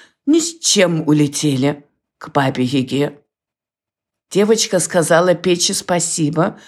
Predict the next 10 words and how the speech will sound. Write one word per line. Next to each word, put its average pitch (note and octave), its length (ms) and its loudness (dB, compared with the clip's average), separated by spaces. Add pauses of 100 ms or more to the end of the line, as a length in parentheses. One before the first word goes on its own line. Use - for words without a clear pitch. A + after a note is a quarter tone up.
(260)
и A#3 120 0
вместе B3 540 2
с - 80 -6
братцем G3+ 760 0 (320)
прибежала G3+ 760 2
домой. E3+ 680 2 (840)
А D#3+ 120 2
тут C#4+ 500 -2 (500)
и G3 80 2
отец - 760 0